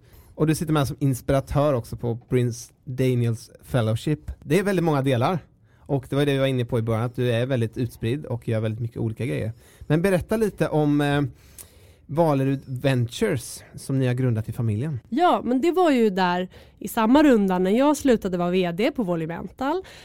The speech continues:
Speaker 2: Då, eh, mamma var grundare och V D på en startup som hon precis sålde i samma vända.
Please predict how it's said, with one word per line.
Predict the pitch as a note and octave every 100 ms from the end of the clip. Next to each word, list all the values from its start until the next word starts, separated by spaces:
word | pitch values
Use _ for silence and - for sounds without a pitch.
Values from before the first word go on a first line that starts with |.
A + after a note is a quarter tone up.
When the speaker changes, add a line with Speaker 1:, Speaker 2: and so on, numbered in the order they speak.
| - -
Speaker 2:
Då, | A#3+ B3 B3 B3
eh, | A#3 A3+ G#3+ - -
mamma | B3+ A#3 A3+ C4 D4 C#4 A#3+ A#3 A3+
var | A3+ A3+ A3+
grundare | A#3 A3 G3+ G3 F#3+ F#3+
och | G3
V | G3
D | F#3+
på | F#3
en | F#3+
startup | - F#3+ F#3 D4 D4
som | -
hon | G3+ F#3
precis | F#3+ G3+ F#3
sålde | - G3+ F3 E3 F3 B3 C#4+
i |
samma | - G3
vända. | F3+ F#3 F3 F3